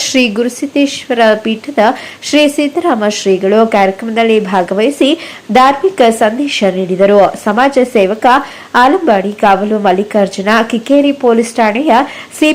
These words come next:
ಪಿ ಐ ರೇವತಿ, ಪಂಚಭೂತೇಶ್ವರ ಪೀಠದ ಕಾರ್ಯದರ್ಶಿ ಕಾಂತರಾಜು ಸೇರಿದಂತೆ ಇತರರು ಕಾರ್ಯಕ್ರಮದಲ್ಲಿ ಭಾಗವಹಿಸಿದ್ದರು. ಶಂಭು ಕಿಕ್ಕೇರಿ, ಚಾಮುಂಡಿ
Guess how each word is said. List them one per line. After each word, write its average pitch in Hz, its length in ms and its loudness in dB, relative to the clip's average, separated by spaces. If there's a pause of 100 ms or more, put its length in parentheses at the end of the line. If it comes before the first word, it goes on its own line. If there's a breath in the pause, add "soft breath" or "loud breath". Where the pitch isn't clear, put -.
ಪಿ 381 160 2
ಐ 247 140 4
ರೇವತಿ, 190 360 0 (200)
ಪಂಚಭೂತೇಶ್ವರ 240 880 0 (180)
ಪೀಠದ 208 320 -2 (280)
ಕಾರ್ಯದರ್ಶಿ 226 600 0 (440 loud breath)
ಕಾಂತರಾಜು 285 520 2 (120)
ಸೇರಿದಂತೆ 220 520 2 (220)
ಇತರರು 233 400 0 (160)
ಕಾರ್ಯಕ್ರಮದಲ್ಲಿ 233 640 0 (160)
ಭಾಗವಹಿಸಿದ್ದರು. 196 920 2 (640 loud breath)
ಶಂಭು 285 320 2
ಕಿಕ್ಕೇರಿ, 254 400 2 (200)
ಚಾಮುಂಡಿ 269 400 0